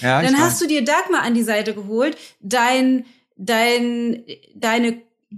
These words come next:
Speaker 2: in dir vorhandene Kontrollinstanz, deswegen hast du sie dir auch ausgesucht,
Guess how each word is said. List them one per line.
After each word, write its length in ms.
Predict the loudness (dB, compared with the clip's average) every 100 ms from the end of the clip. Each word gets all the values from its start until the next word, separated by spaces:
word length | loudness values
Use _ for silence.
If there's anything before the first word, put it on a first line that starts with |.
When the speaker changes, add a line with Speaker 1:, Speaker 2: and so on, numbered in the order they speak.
| -20 -12
Speaker 2:
in 380 | 0 2 2 2
dir 300 | 2 2 0
vorhandene 680 | -2 -2 0 0 0 -2 -4
Kontrollinstanz, 880 | -4 -6 -4 -2 -2 -4 -2 -4 -2
deswegen 340 | -6 -4 -4
hast 140 | -4
du 80 | -4
sie 140 | -4 -2
dir 160 | -2
auch 80 | -2
ausgesucht, 920 | -2 -4 -4 -6 -4 -6 -8 -18 -20